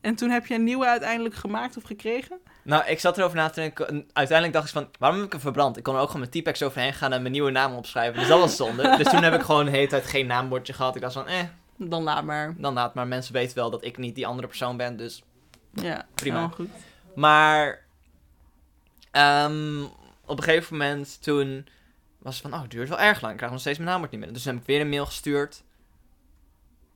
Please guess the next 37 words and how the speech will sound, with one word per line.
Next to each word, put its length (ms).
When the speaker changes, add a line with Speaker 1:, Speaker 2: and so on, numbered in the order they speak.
Speaker 2:
Toen 140
heb 100
ik 60
weer 120
een 60
mail 200
gestuurd. 460
Toen 120
heb 100
ik 60
weer 140
maanden 380
gewacht. 240
En 260
eindelijk, 460
nadat 280
ik, 180
eh, 100
zes 320
maanden 420
daar 140
heb 140
gewoond, 800
kwam 180
eindelijk 460
mijn 120
goede 300
naambordje 520
binnen. 240
En 80
die 140
hangt 280
er 60
nu. 280
Speaker 1:
Nou, 320
fijn. 480
Speaker 2:
Ja. 260